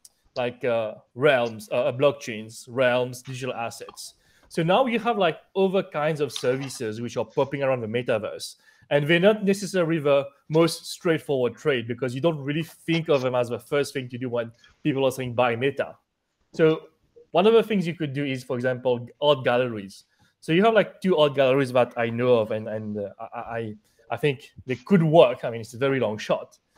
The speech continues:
So you have, like, Kalao, okay, which is doing, like, a V R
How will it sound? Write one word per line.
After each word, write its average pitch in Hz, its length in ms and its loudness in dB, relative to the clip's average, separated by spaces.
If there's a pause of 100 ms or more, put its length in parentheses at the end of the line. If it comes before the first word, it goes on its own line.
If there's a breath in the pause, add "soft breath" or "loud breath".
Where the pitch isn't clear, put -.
(240 loud breath)
So - 140 -8
you 143 60 -2
have, 170 100 2
like, 165 260 2
Kalao, 135 580 2 (300)
okay, 151 220 -2
which 147 180 -4
is 147 80 -6
doing, 151 220 -2
like, 139 240 0
a 127 60 -4
V 139 420 -8
R 139 280 2